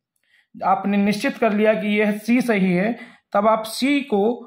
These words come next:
पूरा ब्लैक करेंगे, जो कि इस तरह से आपको ब्लैक करना है। मैं आपको पूरा ब्लैक करके दिखा रहा हूं यहाँ पर, इस तरह से आपको उसका पूरा ब्लैक करना है।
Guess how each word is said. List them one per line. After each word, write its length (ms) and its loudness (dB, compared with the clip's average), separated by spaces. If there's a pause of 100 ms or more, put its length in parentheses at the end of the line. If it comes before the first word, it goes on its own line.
(300)
पूरा 380 2
ब्लैक 420 0
करेंगे, 340 2
जो 180 0
कि 480 -4 (880)
इस 220 -4
तरह 200 4
से 140 -2
आपको 340 0
ब्लैक 320 0
करना 260 -2
है। 260 -10 (760)
मैं 160 -2
आपको 320 0
पूरा 300 2
ब्लैक 280 0
करके 240 0
दिखा 220 0
रहा 120 2
हूं 80 2
यहाँ 220 2
पर, 360 -2 (2750)
इस 220 -4
तरह 180 2
से 140 -2
आपको 360 0
उसका 320 -4
पूरा 300 -2
ब्लैक 320 -2 (480)
करना 240 2
है। 240 -4